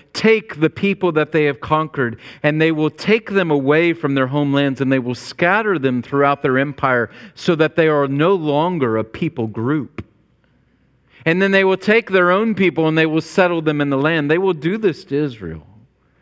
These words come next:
They were renowned throughout the ancient world for when they captured enemy soldiers, they would often skin them alive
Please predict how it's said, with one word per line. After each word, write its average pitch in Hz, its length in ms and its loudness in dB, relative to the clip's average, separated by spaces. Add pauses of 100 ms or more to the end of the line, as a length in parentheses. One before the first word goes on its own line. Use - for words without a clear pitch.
(720)
They 214 120 4
were 208 220 4
renowned 214 680 2
throughout 190 320 2
the 185 140 0
ancient 180 380 0
world 170 340 2
for 180 120 2
when 208 380 0
they 226 360 2 (280)
captured 143 960 -2 (120)
enemy 208 460 0
soldiers, 151 760 0
they 190 160 4
would 185 280 0
often 196 640 0
skin 196 480 -2
them 175 160 -2
alive 127 720 0